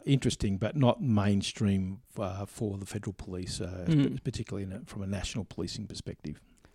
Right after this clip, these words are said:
Speaker 2: Am I right in guessing that most days was pretty mundane?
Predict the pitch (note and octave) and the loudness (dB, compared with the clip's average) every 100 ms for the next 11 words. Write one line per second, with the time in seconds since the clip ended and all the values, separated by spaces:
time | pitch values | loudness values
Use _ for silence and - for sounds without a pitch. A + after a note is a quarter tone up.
0 | _ _ C3+ B2 B2 B2 A#2 B2 - C3 | _ _ 4 6 8 6 4 2 2 0
1 | B2 - C#3+ D3 C3+ - D3 D#3 B2+ B2 | -2 -4 2 6 6 6 6 6 4 0
2 | - C3+ C3 C3 C3 B2 B2+ C3 C3 | 0 2 4 6 6 6 6 6 6